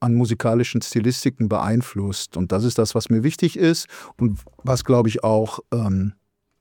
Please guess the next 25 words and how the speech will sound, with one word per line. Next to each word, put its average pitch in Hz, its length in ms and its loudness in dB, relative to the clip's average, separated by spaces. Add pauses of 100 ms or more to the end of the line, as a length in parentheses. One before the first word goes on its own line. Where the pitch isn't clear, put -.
den 113 160 6
Produzenten 107 560 0
des 101 140 -4
Blues 139 240 0
Brothers 120 280 2
Filmes 139 440 4 (340)
irgendwie 117 340 2
wichtig 120 400 -2
war, 110 300 2
weil 101 100 0
da 101 100 -2
geht's 110 380 -2
eben 104 200 2
halt 104 160 -2
auch 107 100 -10
viel, 123 300 2
wie 117 60 4
du 110 100 2
schon 107 180 0
sagtest, 107 460 -2
um 92 140 -4
Soulmusik. 127 880 4 (840)
Ähm, 101 460 2 (720)
und, 123 460 4
ähm, 104 440 -2